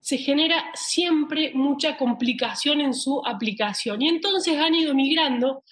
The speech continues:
como también se mostró con claridad, hacia criterios de plazos. ¿Por qué? Porque garantizan una, primero, el principal, porque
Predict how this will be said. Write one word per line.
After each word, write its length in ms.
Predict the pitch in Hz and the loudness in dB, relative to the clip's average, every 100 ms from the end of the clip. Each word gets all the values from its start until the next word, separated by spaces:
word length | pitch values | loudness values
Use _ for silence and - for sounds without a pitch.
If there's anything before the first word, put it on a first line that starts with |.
| - _ | -20 _
como 260 | - 226 233 | -4 0 0
también 420 | 226 247 302 320 | 0 2 2 2
se 120 | 285 | 2
mostró 320 | 254 233 277 262 | 0 0 -2 0
con 160 | 254 | 0
claridad, 460 | 233 247 262 254 254 254 - - - | 0 0 2 2 0 -4 -18 -20 -2
hacia 480 | 285 277 - 311 302 | -2 0 0 -2 0
criterios 760 | 262 262 311 320 247 262 269 - _ _ | -2 0 0 0 2 0 -2 -8 _ _
de 120 | 277 | -4
plazos. 720 | - 320 285 - 190 160 - _ _ _ _ _ - - | 0 0 0 -4 -6 -8 -14 _ _ _ _ _ -20 -8
¿Por 200 | - 294 | -2 0
qué? 260 | 285 359 359 | 0 0 0
Porque 260 | 294 269 262 | 0 2 2
garantizan 800 | 247 247 262 277 311 - 320 311 - _ _ | 2 2 2 2 2 2 0 -2 -10 _ _
una, 320 | 269 285 262 | 2 2 2
primero, 680 | 233 269 370 415 277 196 - | 0 2 2 2 0 -2 -6
el 140 | 233 208 | -4 0
principal, 720 | 247 233 240 247 285 214 196 | 0 0 0 0 0 0 -4
porque 460 | 220 214 247 262 | -6 -2 0 0